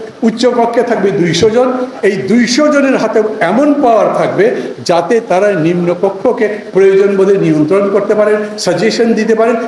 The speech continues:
এবং সঠিক জায়গায় নিতে পারেন। হাততালি তো দিলে,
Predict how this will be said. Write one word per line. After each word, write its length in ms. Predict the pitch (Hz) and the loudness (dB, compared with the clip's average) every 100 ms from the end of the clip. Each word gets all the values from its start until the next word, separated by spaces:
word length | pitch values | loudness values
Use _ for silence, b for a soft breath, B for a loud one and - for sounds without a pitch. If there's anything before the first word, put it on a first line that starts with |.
| - | -2
এবং 240 | 170 180 | 0 0
সঠিক 400 | - 185 - 190 | -2 -4 -2 -2
জায়গায় 300 | 160 147 143 | -2 -2 -2
নিতে 240 | 139 - 143 - | -4 -6 -6 -4
পারেন। 240 | 107 98 - - - - - - - - - - - - - - - - - - 349 - - - - - - - 269 285 302 302 - - - - - - - - - - 277 262 - - - - | -6 -8 -14 -20 -20 -18 -18 -18 -20 -20 -20 -20 -20 -20 -20 -20 -20 -20 -18 -16 -14 -16 -16 -18 -18 -14 -12 -12 -6 -2 -2 -4 -8 -12 -16 -14 -14 -14 -14 -16 -20 -18 -14 -12 -14 -18 -14 -4
হাততালি 480 | 185 - - 226 220 | -2 0 0 0 0
তো 200 | 226 208 | 2 2
দিলে, 380 | - 226 233 | 0 0 0